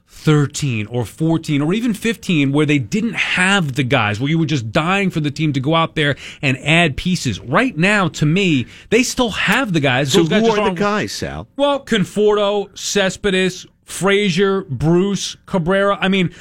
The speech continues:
Speaker 1: outside of Cabrera
Speaker 2: You see Cespedes playing more than sixty, seventy games this year?
Speaker 1: Yeah, I do. I, I think he's gonna be fine. He looks,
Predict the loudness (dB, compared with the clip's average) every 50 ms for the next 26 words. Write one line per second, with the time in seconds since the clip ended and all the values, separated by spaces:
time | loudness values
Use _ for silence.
0 | -8 -2 -2 0 0 0 0 0 0 0 -2 -2 -4 0 2 2 4 4 4 2
1 | 2 0 0 0 0 0 0 0 -2 -2 0 -2 -2 -4 -4 -2 0 0 0 0
2 | 2 2 2 2 2 0 0 -2 -4 -4 -4 -4 -4 -4 -2 -2 -2 0 0 0
3 | -2 0 0 0 0 2 0 0 0 -2 -4 -6 -4 -2 -2 0 2 2 2 2
4 | 2 0 -2 -4 -6 -8 -2 0 2 2 2 2 2 0 0 0 -2 -2 -2 -2
5 | 0 0 0 2 0 0 -2 -2 -2 0 2 2 2 2 2 2 0 0 -2 -4
6 | -8